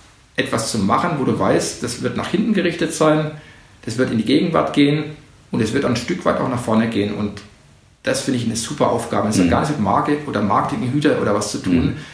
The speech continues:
Speaker 1: Das ist mein Beitrag dazu, dass die Marke gut ausschaut.
Speaker 2: Mhm.
Speaker 1: Und so sehe ich es auch. Also ich sehe mich nicht als der Markenhüter, weil es sind auch andere
Speaker 2: Mhm.
Speaker 1: oder mehrere.
Speaker 2: Mhm.
Speaker 1: Ich sehe mich als ein Teil einer Mannschaft, die dafür sorgt, mit jedem,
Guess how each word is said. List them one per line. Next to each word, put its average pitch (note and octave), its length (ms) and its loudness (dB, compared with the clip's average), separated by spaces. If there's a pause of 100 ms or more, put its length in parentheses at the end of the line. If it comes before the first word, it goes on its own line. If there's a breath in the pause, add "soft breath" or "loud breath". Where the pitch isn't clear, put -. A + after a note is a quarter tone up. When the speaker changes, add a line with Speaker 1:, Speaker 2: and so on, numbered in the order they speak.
(760 loud breath)
Speaker 1:
Das A2+ 120 -2
ist B2 140 0
mein C3+ 280 4
Beitrag D3 440 2
dazu, C#3+ 260 0
dass A#2+ 140 2
die B2 80 -2
Marke A#2+ 300 2
gut - 160 -4
ausschaut. - 460 -2 (140)
Speaker 2:
Mhm. F2+ 320 -2 (280)
Speaker 1:
Und A2 120 -2
so C3 120 0
sehe A2+ 160 2
ich A2 60 0
es - 60 -2
auch. G2+ 220 -2
Also A2 160 -2
ich G#2+ 160 -4
sehe C3 140 2
mich C3 140 0
nicht D#3 180 -2
als B2+ 120 -4
der A2 100 2
Markenhüter, C#3+ 680 0
weil B2 100 2
es B2+ 80 -2
sind A#2+ 80 0
auch - 160 -4
andere F#2+ 320 0 (200)
Speaker 2:
Mhm. F#2 160 4
Speaker 1:
oder G2 200 -2 (280)
mehrere. D#3+ 480 0 (120)
Speaker 2:
Mhm. F2 280 0
Speaker 1:
Ich - 60 -8
sehe C3 100 4
mich C3+ 180 2
als - 180 0
ein A2+ 160 -8
Teil F#3+ 440 2 (120)
einer G#2 160 -2
Mannschaft, D3 540 0
die A#2+ 60 -2
dafür A2+ 260 -2
sorgt, C3 400 0
mit A2+ 100 -2
jedem, - 340 2